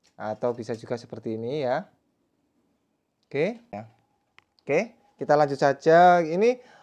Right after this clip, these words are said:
untuk apa ya? Menahan panas, bosku ya. Oke, seperti ini ya. Oke, sekarang kita coba untuk menggunakan timah ya. Kita kecilkan dulu, jangan terlalu panas. Kita kecilkan sampai tiga ratus saja.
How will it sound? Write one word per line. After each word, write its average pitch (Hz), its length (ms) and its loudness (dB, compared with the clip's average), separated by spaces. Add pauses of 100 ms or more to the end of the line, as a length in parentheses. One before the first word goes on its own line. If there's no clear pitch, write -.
(140)
untuk 190 800 4
apa 175 240 2
ya? 143 240 4
Menahan 147 320 -2
panas, 160 240 -2
bosku 151 240 -4
ya. 135 320 0 (400)
Oke, 143 240 -4
seperti 127 320 -8
ini 539 240 4
ya. - 240 -4 (1300)
Oke, 196 160 -2
sekarang 180 320 -2
kita 180 160 -2
coba 170 640 0
untuk 160 480 -6 (320)
menggunakan 131 400 -8
timah 143 240 -2
ya. 110 160 -2 (260)
Kita 127 160 -8
kecilkan 127 400 -8
dulu, 123 160 -6
jangan 123 240 -8
terlalu 117 320 -8
panas. 123 480 -10 (3500)
Kita 127 320 -6
kecilkan 135 480 -4
sampai 131 320 -8
tiga 113 240 -10
ratus 113 320 -8
saja. 127 400 -6